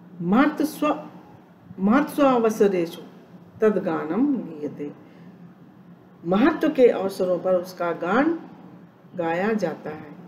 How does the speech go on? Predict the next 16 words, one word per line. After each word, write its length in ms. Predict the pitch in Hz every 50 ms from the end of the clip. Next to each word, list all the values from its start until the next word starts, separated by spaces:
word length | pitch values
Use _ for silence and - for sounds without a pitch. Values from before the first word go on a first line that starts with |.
| - - - -
यदि 240 | 165 165 160 196 202
कश्चिद 680 | 202 - - 202 196 196 - - - - 330 320 277 285 277 277 285 - - - - - - - - -
अन्य 260 | 226 285 339 359 349
राष्ट्राध्यक्षो, 1080 | 277 247 233 220 214 - - 226 214 190 180 170 190 185 - - - - 180 160 - - - - - - - - - - - - - - - - - _ - - 170
यदि 220 | 175 175 196 185
कोई 460 | 170 - - 185 180 202 226 262 277
अन्य 460 | - - - - 220 277 320 330 302
राष्ट्राध्यक्ष 920 | 247 226 208 202 208 208 - 202 190 180 170 - - 196 233 233 - - 277 302 330 330 - - - - - -
अस्माकं 760 | - 180 - - 175 165 170 180 185 185 - 311 349 339 277
देशम् 440 | 247 226 214 208 - 202 190 185 180
आगच्छति, 640 | 180 175 160 156 - - - - 160 - - - - - - - - - - - - - - - - - - - - - - - - - - - - - - - - - - - - - - 170
हमारे 440 | 170 175 190 214 233 269 330 339
देश 340 | 269 247 240 233 226 233 233
में 220 | 208 196 190 - -
आते 380 | 165 165 - - 170 160 - -
हैं, 300 | 151 147 - - -